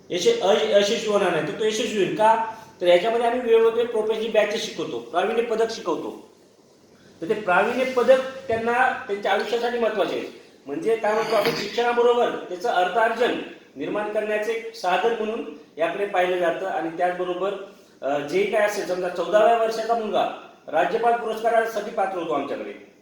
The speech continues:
म्हणजे राज्यपालच्या स्वाक्षरीचं प्रमाणपत्र आणि राज्यपाल भवनामध्ये तो कार्यक्रम, त्याचं वितरण होतं, त्याला राज्य पुरस्कार किंवा राज्यपाल पुरस्कार असं म्हणतात.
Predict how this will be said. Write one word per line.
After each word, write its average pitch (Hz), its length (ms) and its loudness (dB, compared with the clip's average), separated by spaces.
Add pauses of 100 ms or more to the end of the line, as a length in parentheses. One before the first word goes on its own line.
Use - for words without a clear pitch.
(260)
म्हणजे 175 440 -2
राज्यपालच्या 202 560 0
स्वाक्षरीचं 214 520 -4
प्रमाणपत्र 214 580 -4 (480)
आणि 175 200 -2
राज्यपाल 208 720 0
भवनामध्ये 202 840 -2 (260)
तो 190 60 -4
कार्यक्रम, 208 720 0
त्याचं 175 200 -4
वितरण 202 280 -2
होतं, 175 280 -2
त्याला 175 360 -2
राज्य 180 140 -2
पुरस्कार 185 400 -6
किंवा 190 220 -4
राज्यपाल 175 380 -2
पुरस्कार 180 360 -4
असं 160 180 -2
म्हणतात. 147 260 -4